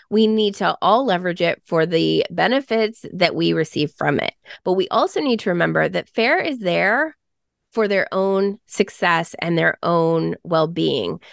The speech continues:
They are not necessarily making decisions with the shop owner in mind or the maker in mind. And, and they're thinking about us, of course, as they're making decisions,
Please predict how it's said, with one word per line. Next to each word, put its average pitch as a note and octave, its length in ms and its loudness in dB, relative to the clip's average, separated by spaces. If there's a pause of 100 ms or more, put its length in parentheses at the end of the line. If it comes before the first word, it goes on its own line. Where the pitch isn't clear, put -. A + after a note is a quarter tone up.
(120)
They G3 180 0
are G3+ 120 2
not G3+ 260 0
necessarily A3 560 -2
making G3+ 360 0
decisions E3+ 540 0
with F3 140 -2
the D#3 80 0
shop D#3 320 0
owner - 260 2
in G3+ 200 2
mind E3+ 400 0 (100)
or E3+ 380 0
the G3+ 100 -4
maker E3+ 400 0
in D3+ 180 0
mind. D3+ 320 -2
And, A#3 220 0
and B3+ 340 -2
they're D#4 120 4
thinking F#4 420 0
about C3+ 240 -2
us, D#3 160 -2
of E3+ 100 -2
course, D#3+ 320 0
as F3 120 -6
they're E3+ 100 2
making E3 320 0
decisions, E3 480 0